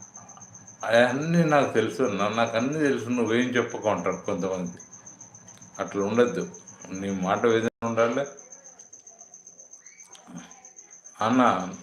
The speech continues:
అది నేనే చేసినా అన్నట్టు ఉండాలి. అది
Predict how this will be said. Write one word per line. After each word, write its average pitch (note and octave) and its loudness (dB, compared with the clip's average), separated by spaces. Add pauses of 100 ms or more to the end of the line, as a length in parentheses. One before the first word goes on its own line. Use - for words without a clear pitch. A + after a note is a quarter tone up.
అది G2 -8
నేనే G2 -4
చేసినా A2+ -4 (1120)
అన్నట్టు A2 -4
ఉండాలి. G2+ 2 (220)
అది G2+ -6